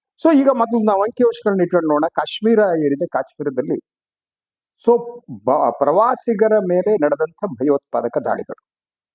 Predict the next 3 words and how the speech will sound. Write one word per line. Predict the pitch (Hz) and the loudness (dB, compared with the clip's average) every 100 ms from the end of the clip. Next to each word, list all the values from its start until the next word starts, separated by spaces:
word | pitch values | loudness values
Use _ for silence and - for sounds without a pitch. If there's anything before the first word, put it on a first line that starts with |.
| _ _ _ _ _ _ _ _ _ 196 | _ _ _ _ _ _ _ _ _ 2
ಯಾವುದು | 220 285 190 175 | 4 4 2 2
ಅದು? | 143 202 - _ _ _ _ _ _ _ | 2 -2 -4 _ _ _ _ _ _ _
ಮೋದಿಯವರ | 151 196 269 285 277 | -2 2 2 4 4